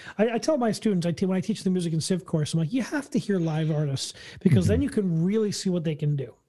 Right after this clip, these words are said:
Speaker 1: Like, they can,
Speaker 2: Mm-hmm.
Speaker 1: I, I like to play, like, um, I play folk songs that we were listening to as we're talking about classical music, coming from folk music and the roots. And, um, we're listening to, um,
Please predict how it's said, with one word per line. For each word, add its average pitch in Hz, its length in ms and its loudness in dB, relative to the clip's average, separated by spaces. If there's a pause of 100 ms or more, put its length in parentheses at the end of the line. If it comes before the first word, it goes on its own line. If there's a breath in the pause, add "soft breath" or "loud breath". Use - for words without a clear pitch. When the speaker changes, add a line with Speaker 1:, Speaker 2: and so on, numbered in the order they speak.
Speaker 1:
Like, 165 120 -4
they 226 100 -2
can, - 160 6
Speaker 2:
Mm-hmm. 120 320 -2
Speaker 1:
I, 202 140 4
I - 20 4
like 220 180 0
to 214 80 0
play, 196 260 0
like, 180 220 -2
um, 165 200 2
I 175 60 -2
play 180 240 0
folk 180 260 -2
songs 156 360 0
that 165 80 0
we 160 100 0
were 156 160 -2
listening 175 380 0
to 170 60 -2
as 156 140 -4
we're 165 60 0
talking 170 340 -4
about 160 120 -2
classical 165 480 -4
music, 156 360 -2
coming 175 300 -2
from 160 160 -2
folk 160 300 -4
music 151 360 0
and 151 100 2
the 151 80 0
roots. 180 480 -2 (500 loud breath)
And, 180 340 2
um, 170 360 2 (360 loud breath)
we're 214 80 6
listening 214 400 0
to, 180 400 0
um, 165 340 0